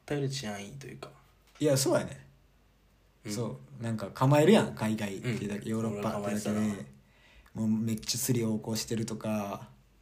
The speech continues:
Speaker 2: なんか、いろいろ喋りかけられてなんか、
Speaker 1: へー。
Speaker 2: やられるとか。
Speaker 1: なかったな。
Speaker 2: そんなことはない。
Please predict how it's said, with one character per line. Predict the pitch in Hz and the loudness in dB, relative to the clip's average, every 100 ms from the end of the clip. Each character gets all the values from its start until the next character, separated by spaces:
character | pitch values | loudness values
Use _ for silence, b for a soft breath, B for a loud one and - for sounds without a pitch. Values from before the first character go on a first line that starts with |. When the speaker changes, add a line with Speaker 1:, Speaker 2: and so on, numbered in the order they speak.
| b b b b b - | b b b b b -6
Speaker 2:
な | 107 | -4
ん | 104 | -2
か、 | 101 80 - - - _ - _ _ - - | -6 -8 -14 -20 -20 _ -20 _ _ -20 -16
い | |
ろ | 110 | -8
い | 117 | -4
ろ | 107 | -2
喋 | 107 113 | -2 -2
り | 110 | -2
か | 107 | -2
け | 107 | -2
ら | 107 | -2
れ | |
て | 101 | -4
な | |
ん | 101 | -6
か、 | 98 95 - - _ - _ _ - | -6 -6 -8 -14 _ -20 _ _ -14
Speaker 1:
へ | 104 101 | -10 -6
ー。 | |
Speaker 2:
や | |
ら | 101 | -4
れ | 101 | -4
る | 104 | -4
と | 104 | -6
か。 | 104 110 104 90 - - | -2 0 0 -2 -10 -12
Speaker 1:
な | - | -12
か | - | -12
っ | - | -14
た | - | -18
な。 | - - | -18 -14
Speaker 2:
そ | - | -10
ん | 156 | -6
な | 180 | -6
こ | 175 | -4
と | - | -6
は | 101 | -6
な | |
い。 | - | -10